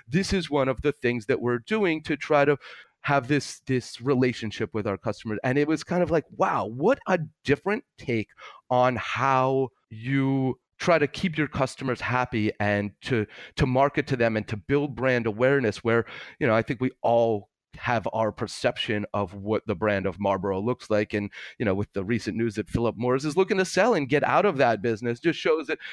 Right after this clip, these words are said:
no one wants to be a part of it. But at the same time, you try to make yourself look as good as possible.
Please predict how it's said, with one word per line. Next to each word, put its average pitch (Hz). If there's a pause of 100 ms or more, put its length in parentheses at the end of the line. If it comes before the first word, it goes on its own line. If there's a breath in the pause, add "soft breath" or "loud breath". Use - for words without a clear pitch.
(160 loud breath)
no 269
one 226
wants 151
to 135
be 135
a 120
part 214
of 123
it. 117
But 127
at 123
the 127
same 147
time, 127
you 113
try 131
to 127
make 123
yourself 113
look 120
as 107
good 120
as 110
possible. 131